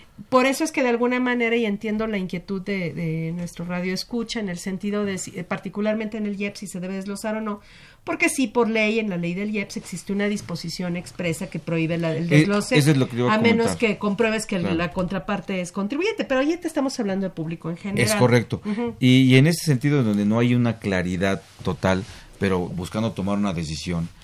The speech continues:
Speaker 2: eh, en función de que la autoridad cuando haga una revisión, haga un, un, un bosquejo de esto, pues se va a basar también en la disposición
Speaker 1: Y nosotros
Speaker 2: miscelánea.
Speaker 1: tenemos que defendernos y
Speaker 2: Claro.
Speaker 1: apoyarnos en la miscelánea.
Speaker 2: Entonces yo creo que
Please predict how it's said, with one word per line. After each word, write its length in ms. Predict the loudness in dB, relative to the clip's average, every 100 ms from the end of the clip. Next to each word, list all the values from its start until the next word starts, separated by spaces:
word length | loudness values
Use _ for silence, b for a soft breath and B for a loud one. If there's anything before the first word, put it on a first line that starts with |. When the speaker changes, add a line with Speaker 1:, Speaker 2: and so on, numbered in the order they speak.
| B B B 0
Speaker 2:
eh, 440 | 2 2 2 -2 -4
en 100 | -4
función 480 | 0 0 2 2
de 160 | 2 0
que 340 | 0 0 0
la 60 | -2
autoridad 520 | -4 -4 -2 -2 -2
cuando 520 | -2 -2 0 0 0 -2
haga 220 | -2 0
una 160 | 2 2
revisión, 640 | 2 0 -2 -2 -2 -2 -6 -8
haga 180 | -6 -2
un, 260 | -2 -4 -6
un, 240 | -6 -4
un 160 | -2 -2
bosquejo 400 | -4 -6 -4 -2
de 80 | -4
esto, 260 | -4 -6 B B B
pues 140 | -6 2
se 60 |
va 100 | 4
a 40 | 6
basar 320 | 4 2 0
también 340 | -2 -2 -2
en 80 | -2
la 60 | -4
disposición 300 | -6 -2 0
Speaker 1:
Y 40 |
nosotros 260 | 2 0 0
Speaker 2:
miscelánea. 240 | 0 4 6
Speaker 1:
tenemos 180 | 4 2
que 80 |
defendernos 760 | 0 0 -2 -4 -2 -2 -4 -4
y 60 | 2
Speaker 2:
Claro. 200 | 6 6
Speaker 1:
apoyarnos 420 | 4 0 -4 -6
en 80 | -6
la 60 |
miscelánea. 360 | -6 -6 -6 -2
Speaker 2:
Entonces 160 | 2
yo 160 | 4 4
creo 260 | 6 4 4
que 280 | 2 0